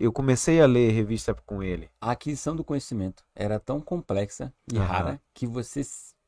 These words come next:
Speaker 2: quando tinha acesso, você falava, "Meu amigo, eu vou abraçar esse negócio aqui, eu não vou
Speaker 1: Aham.
Speaker 2: esquecer nunca mais."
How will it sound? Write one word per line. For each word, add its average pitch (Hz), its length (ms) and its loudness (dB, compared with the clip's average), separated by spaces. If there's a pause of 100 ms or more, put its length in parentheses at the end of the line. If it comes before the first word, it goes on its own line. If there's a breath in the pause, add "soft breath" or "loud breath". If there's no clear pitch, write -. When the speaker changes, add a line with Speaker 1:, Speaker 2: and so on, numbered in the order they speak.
(140)
Speaker 2:
quando 175 320 0
tinha 180 520 -2
acesso, 156 500 2
você 151 180 -4
falava, 143 320 2
"Meu 170 140 -2
amigo, 151 300 0
eu 120 80 2
vou 147 160 0
abraçar 151 460 -2
esse 139 180 -4
negócio 117 380 2
aqui, 139 180 -2
eu 135 40 2
não 127 120 0
vou 110 60 0
Speaker 1:
Aham. 127 60 2
Speaker 2:
esquecer - 640 -2 (280)
nunca 147 680 4
mais." 110 320 2